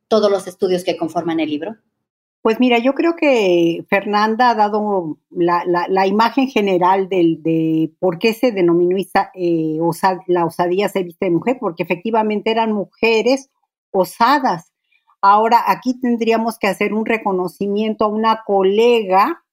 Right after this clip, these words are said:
Speaker 2: nuestra que fue la que nos, nos sugirió el título, ¿verdad?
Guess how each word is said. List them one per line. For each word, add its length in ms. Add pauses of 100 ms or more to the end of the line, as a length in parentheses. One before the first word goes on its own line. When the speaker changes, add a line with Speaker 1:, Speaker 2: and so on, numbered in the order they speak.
(420)
Speaker 2:
nuestra 880 (320)
que 120
fue 200
la 180
que 120
nos, 360 (640)
nos 220
sugirió 440
el 180
título, 600 (1900)
¿verdad? 460